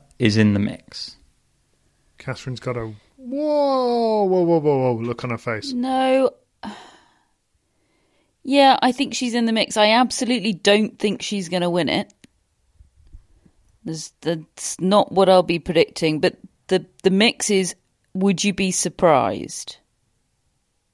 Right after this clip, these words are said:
Speaker 2: You don't think she's gonna be in the mix then?
Speaker 3: Actually, I would be pretty surprised, yeah. <laughs> And yet, I sort of feel like she is in,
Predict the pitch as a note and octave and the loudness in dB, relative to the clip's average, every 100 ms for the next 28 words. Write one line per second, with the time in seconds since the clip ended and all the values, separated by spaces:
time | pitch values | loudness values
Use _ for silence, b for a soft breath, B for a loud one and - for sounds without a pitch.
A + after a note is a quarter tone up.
0 | _ _ _ _ _ _ _ _ - C#3 | _ _ _ _ _ _ _ _ -6 -4
1 | B2+ A#2+ B2 - B2 A#2 A2 A2 A2 B2 | -4 -6 -6 -6 -6 -6 -8 -6 -4 -2
2 | G3+ - D3+ B2 - - _ b b b | -2 0 0 -2 -4 -20 _ b b b
3 | b b _ _ _ _ _ _ _ _ | b b _ _ _ _ _ _ _ _
4 | _ _ _ _ _ _ _ _ _ _ | _ _ _ _ _ _ _ _ _ _
5 | - - _ _ - B3+ - C4+ A3 A#3 | -20 -20 _ _ -2 -2 2 2 2 0
6 | B3 F#3+ - F3+ F3 C#3+ - D3 C#3+ D3 | -2 -4 -2 -2 -2 -6 -4 -4 -2 -4
7 | - D#3+ D#3 D#3 D3+ - - D4+ - G4+ | -4 0 0 0 -4 -8 -6 -4 -4 -6
8 | - D4+ - G#3+ - - - - - - | -6 -8 -8 -12 -14 -20 -20 -4 -4 -2
9 | G3 - - - _ _ _ B B B | -6 -8 -12 -20 _ _ _ B B B
10 | G#3 G#3+ B B G3+ G#3 G3 - F#3 - | 2 2 B B 4 6 4 2 0 0
11 | G#3 F#3+ - F#3+ F#3 F3 - F3+ F3 E3 | 0 -2 -2 -2 0 -2 -4 -6 -6 -6
12 | D#3+ | -10